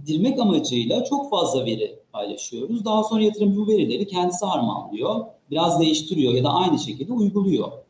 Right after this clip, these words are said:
E, girişimci de daha sonra hak iddia edemiyor ya da bunu ispatlayamıyor, "Bu benim fikrimdi." konusundaki iddiasını ispatlayamayabiliyor.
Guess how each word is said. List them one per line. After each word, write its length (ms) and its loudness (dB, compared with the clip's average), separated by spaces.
E, 80 -6
girişimci 480 0
de 60 -4
daha 200 0
sonra 460 0
hak 220 -2
iddia 360 2
edemiyor 500 4
ya 120 2
da 360 2
bunu 260 0
ispatlayamıyor, 1000 0
"Bu 100 -6
benim 240 2
fikrimdi." 720 -2
konusundaki 520 -2
iddiasını 440 -2
ispatlayamayabiliyor. 1000 -2